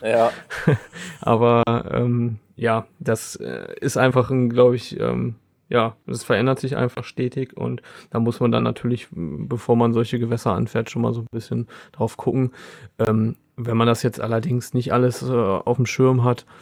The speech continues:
Speaker 2: dann kriegt man das ja auch relativ schnell raus, ne? Dann kommen irgendwelche Guards und die sagen, „Hier, Leute, übermorgen ist hier Sense, da ist erstmal Schonzeit“ und so.
Speaker 1: Genau.
Speaker 2: Und
Speaker 1: Oder andere Angler fragen. Auch immer ganz wichtig, ne?
Speaker 2: Ja, genau. Genau, deswegen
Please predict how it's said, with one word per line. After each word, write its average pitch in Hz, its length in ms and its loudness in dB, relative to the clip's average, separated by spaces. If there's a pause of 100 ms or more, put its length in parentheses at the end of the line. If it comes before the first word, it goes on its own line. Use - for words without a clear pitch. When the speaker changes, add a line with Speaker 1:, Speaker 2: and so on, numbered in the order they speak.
(240)
Speaker 2:
dann 113 340 0
kriegt - 320 -6
man 113 120 2
das 113 200 -4
ja 107 80 0
auch - 180 -2
relativ 117 380 -2
schnell 120 320 2
raus, 117 380 0
ne? 120 100 0
Dann 123 140 0
kommen 120 200 0
irgendwelche 113 420 -2
Guards 123 380 2
und 117 100 -2
die 120 80 -4
sagen, 117 220 0
„Hier, 120 180 0
Leute, 120 400 2 (560)
übermorgen 120 500 2
ist 117 100 -6
hier 117 180 0
Sense, 143 440 2
da 120 120 4
ist - 120 -4
erstmal 113 260 -4
Schonzeit“ 123 540 -2
und 117 140 -2
so. 117 180 -2
Speaker 1:
Genau. 113 500 -2
Speaker 2:
Und 117 160 -6
Speaker 1:
Oder 120 160 4
andere 120 200 -2
Angler 120 240 -2
fragen. 92 340 -6 (240)
Auch 107 220 -6
immer 95 160 -6
ganz 92 240 -12
wichtig, 101 340 -16
ne? 110 160 -12 (500)
Speaker 2:
Ja, 120 220 -4 (460)
genau. 120 360 -4 (1080)
Genau, 120 360 0
deswegen 117 560 -2